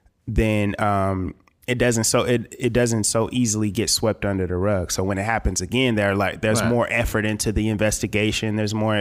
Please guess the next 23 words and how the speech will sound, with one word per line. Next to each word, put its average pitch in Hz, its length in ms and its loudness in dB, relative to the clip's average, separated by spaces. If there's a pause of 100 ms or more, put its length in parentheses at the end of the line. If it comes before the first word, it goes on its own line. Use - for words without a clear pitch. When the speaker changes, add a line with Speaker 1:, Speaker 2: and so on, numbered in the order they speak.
Speaker 1:
e-, 104 120 -4
effort 110 300 0
into 104 320 -2
Speaker 2:
Right. 92 260 -2
Speaker 1:
people - 220 0
finding 110 400 2
out 107 160 0
who's 110 180 0
doing 113 240 2
these 110 160 0
heinous 110 340 0
crimes. 107 460 -2
And 101 140 0
then 101 260 -2
when 107 140 0
they 107 160 0
get 98 180 -2
locked 104 320 -2
up, 117 220 0
it's, - 260 -2
you 110 140 -2
know, 92 160 0
it's, - 240 -4